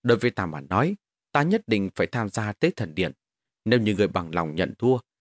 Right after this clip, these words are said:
ta sẽ bớt được chút phiền toái. Có điều nếu người đã quyết tâm như vậy, vậy thì chúng ta chỉ có thể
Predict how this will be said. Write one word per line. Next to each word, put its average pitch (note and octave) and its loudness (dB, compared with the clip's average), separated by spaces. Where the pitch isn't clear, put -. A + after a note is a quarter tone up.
ta G2 2
sẽ - -4
bớt D#3 0
được G2 -4
chút D3 0
phiền - -4
toái. C#3+ -4
Có G#3 4
điều C#3 4
nếu C#3 2
người A2+ 2
đã F2+ -2
quyết - -2
tâm G2 -4
như F2+ -2
vậy, D#2 -2
vậy C#3 6
thì C3+ 0
chúng G3 2
ta D3 0
chỉ A2 -2
có E3+ 2
thể F2 -2